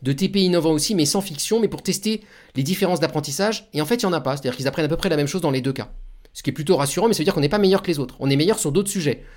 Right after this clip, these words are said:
Sur l'engagement affectif, sur des choses comme ça, sur le regard, la science et autres. Je crois aussi, et, et il faut le dire, que la science, à un moment donné, c'est chiant et c'est bien que les gens le sachent. C'est-à-dire que la quantique, c'est pas que du fun.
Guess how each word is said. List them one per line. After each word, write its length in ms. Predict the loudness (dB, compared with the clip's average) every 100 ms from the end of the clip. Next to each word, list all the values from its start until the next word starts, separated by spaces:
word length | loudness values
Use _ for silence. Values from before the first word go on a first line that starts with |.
| -20
Sur 200 | -12 -6
l'engagement 400 | -2 0 2 4
affectif, 600 | 2 0 -4 -4 -4 -2
sur 140 | -4 -6
des 100 | -4
choses 180 | -4
comme 140 | -2 0
ça, 200 | 0 -2
sur 120 | -2
le 80 | -2
regard, 300 | -2 -2 -2
la 140 | -2
science 260 | -4 -4 -4
et 20 |
autres. 160 | -8 -10 -20 -12 -4 -2
Je 200 | 0 2
crois 480 | 2 -2 -2 -2 0
aussi, 440 | 0 0 -2 -4
et, 80 | -6
et 140 | -8 -8
il 80 |
faut 140 | -6 -6
le 40 |
dire, 160 | -4 -4
que 80 | -2
la 80 |
science, 300 | -2 0 0
à 20 | 0
un 40 |
moment 120 | 0
donné, 160 | 2 2
c'est 160 | 2
chiant 300 | 0 0 0
et 40 | 0
c'est 140 | -2
bien 220 | 0 0
que 80 | 2
les 100 | 0
gens 80 | 0
le 60 | -2
sachent. 400 | -4 -6 -10 -16 _ _ _
C'est-à-dire 220 | -18 -6
que 80 | 0
la 100 | 2
quantique, 340 | 2 2 0
c'est 140 | 0 0
pas 160 | 0
que 100 | 2
du 120 | 2 2
fun. 180 | 0